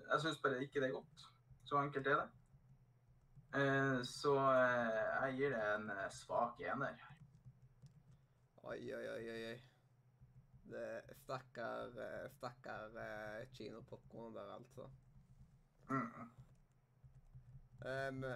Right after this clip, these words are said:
Speaker 2: og da, da skal, eh, skal jeg ta og fortsette. Og jeg synes at, eh,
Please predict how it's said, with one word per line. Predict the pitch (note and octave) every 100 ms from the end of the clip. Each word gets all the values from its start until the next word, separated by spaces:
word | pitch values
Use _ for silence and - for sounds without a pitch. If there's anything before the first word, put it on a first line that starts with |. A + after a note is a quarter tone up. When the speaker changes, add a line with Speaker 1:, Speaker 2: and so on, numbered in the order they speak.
| B2+ -
Speaker 2:
og | C#3 C#3
da, | C#3 D3 E3+ - - -
da | C3 C3 C#3+ D#3 D3+ -
skal, | - - C#3+ -
eh, | C#3 C3+ C3+ C3+ C3 C3+ C3+ -
skal | - C3 B2+
jeg | B2+
ta | B2+
og | B2+
fortsette. | B2 - C3 B2+ D#3+ - _ _ - - - - - - -
Og | D#3 E3 E3 E3 D#3+ - D#3
jeg | F3 F#3+ F#3+ - - _ -
synes | E3 C#3+ C3 C3 -
at, | B2+ B2+ -
eh, | B2+ B2